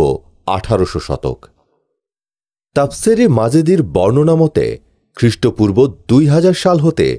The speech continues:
আঠারোশো তিপ্পান্ন খ্রিস্টপূর্ব।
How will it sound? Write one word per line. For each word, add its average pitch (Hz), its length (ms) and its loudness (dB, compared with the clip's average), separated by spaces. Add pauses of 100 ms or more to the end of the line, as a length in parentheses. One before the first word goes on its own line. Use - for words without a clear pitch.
(360)
আঠারোশো 98 500 0
তিপ্পান্ন 98 500 -4 (180)
খ্রিস্টপূর্ব। - 580 -6